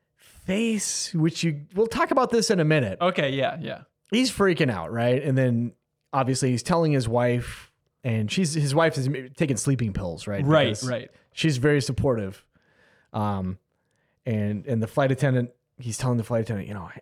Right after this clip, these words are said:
Speaker 1: or his wife, "Ah, there's a guy on the wing. There's totally a guy on the wing. You gotta believe me," whatever.
Speaker 2: Yeah, yeah.
Speaker 1: So then the flight attendant comes over, and she's like,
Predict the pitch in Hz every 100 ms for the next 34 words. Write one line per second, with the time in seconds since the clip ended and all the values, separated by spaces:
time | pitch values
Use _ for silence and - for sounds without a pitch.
0 | _ - 107 101 104 101 98 - - _
1 | _ _ _ 107 131 156 151 151 151 151
2 | 151 143 131 147 139 135 113 113 - 143
3 | 135 131 127 127 123 123 113 117 113 110
4 | 120 117 117 120 113 117 113 110 107 110
5 | 107 139 123 120 - - - 143 139 131
6 | 160 165 156 139 127 131 120 117 113 113
7 | 110 113 - _ _ _ 117 110 110 107
8 | 107 - - 120 110 107 101 98 98